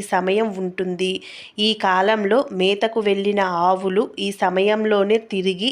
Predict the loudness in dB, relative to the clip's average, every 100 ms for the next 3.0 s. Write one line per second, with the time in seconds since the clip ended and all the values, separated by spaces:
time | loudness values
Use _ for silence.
0 | -4 -2 0 0 -4 0 -2 -2 0 0
1 | 2 -2 -4 -6 -20 -20 -18 0 2 2
2 | 0 2 2 4 4 4 2 0 0 -2